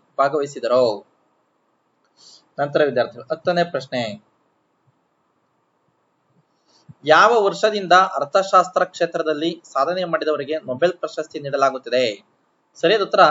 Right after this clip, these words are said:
ಸಾವಿರದ ಒಂಬೈನೂರ ಅರವತ್ತೊಂಬತ್ತು, ಸಾವಿರದ ಒಂಬೈನೂರ ಅರವತ್ತೊಂಬತ್ತರಲ್ಲಿ. ಹನ್ನೊಂದನೇ ಪ್ರಶ್ನೆ, ಸಂವಿಧಾನದ ಎಷ್ಟನೇ ವಿಧಿ ಹಣಕಾಸು ಆಯೋಗಕ್ಕೆ ಸಂಬಂಧಿಸಿದೆ? ಸರಿಯಾದ ಉತ್ತರ ಇನ್ನೂರ ಎಂಬತ್ತನೇ ವಿಧಿ, ಇನ್ನೂರ ಎಂಬತ್ತನೇ ವಿಧಿ. ಹನ್ನೆರಡನೇ ಪ್ರಶ್ನೆ, ಗಾರು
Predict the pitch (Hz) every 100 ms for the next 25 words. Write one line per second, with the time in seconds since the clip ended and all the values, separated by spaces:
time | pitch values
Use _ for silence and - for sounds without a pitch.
0 | 147 - 151 175 185 175 175 156 127 139
1 | 139 127 113 104 - - - 151 175 160
2 | 156 156 127 127 131 123 113 107 104 -
3 | _ _ _ _ _ - 151 196 196 196
4 | 190 139 147 135 107 - _ _ _ -
5 | 175 233 233 220 185 190 190 160 156 214
6 | 208 175 156 185 143 165 165 175 175 175
7 | 143 165 160 - 160 147 147 143 139 131
8 | 120 101 _ _ _ - _ - - 196
9 | 196 185 170 151 170 165 185 180 143 165
10 | 160 156 151 123 123 113 101 _ - 165
11 | 190 185 - 156 - 147 143 113 117 104
12 | - _ _ _ _ _ _ - 165 202
13 | 202 196 - - 139 113 - _ _ _
14 | - - 151 196 220